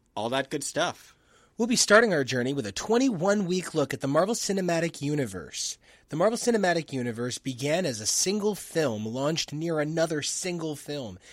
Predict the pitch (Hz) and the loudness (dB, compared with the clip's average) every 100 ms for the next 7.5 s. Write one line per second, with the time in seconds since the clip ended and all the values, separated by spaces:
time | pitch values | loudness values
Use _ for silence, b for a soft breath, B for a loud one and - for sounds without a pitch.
0 | B B 135 147 156 202 - 196 151 151 | B B -6 -4 0 0 2 0 2 -2
1 | 147 - 156 156 143 151 - 175 135 127 | -2 -6 -6 -6 -6 -6 -6 -4 -6 -6
2 | 135 165 190 190 226 - - - 202 208 | -6 0 0 0 -4 -4 -2 0 0 0
3 | 170 165 170 175 - 165 175 - 165 - | 0 0 -2 -2 -4 -4 -4 -4 -8 -8
4 | 156 151 135 151 127 90 - B B 147 | -8 -8 -2 -2 -2 -8 -14 B B -6
5 | 180 220 190 165 - 143 131 156 170 165 | -2 0 2 0 0 -2 0 -2 -2 -2
6 | - 180 160 110 - B B 110 139 139 | -2 2 2 2 -4 B B 0 4 6
7 | 151 147 117 95 | 6 2 -4 -6